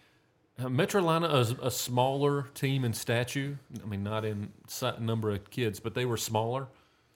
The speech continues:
Uh, Asheville School, a much more athletic, much bigger kids. Uh, I really thought Metrolina was gonna close this one out,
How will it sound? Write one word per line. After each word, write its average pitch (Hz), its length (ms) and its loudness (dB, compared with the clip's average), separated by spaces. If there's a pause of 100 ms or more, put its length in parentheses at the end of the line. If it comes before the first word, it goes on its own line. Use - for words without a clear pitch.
(160)
Uh, 92 340 -4 (140)
Asheville 143 380 -4
School, 143 340 2
a 123 40 2
much 123 320 0
more 143 240 0
athletic, 127 560 0
much 120 280 -4
bigger 127 240 -2
kids. 123 600 -4 (480)
Uh, 92 240 -2 (1900)
I 135 120 -2
really 165 300 6
thought 127 200 2
Metrolina 131 480 0
was 131 120 -4
gonna 117 120 -2
close 123 380 4
this 135 240 2
one 113 160 2
out, 123 340 -2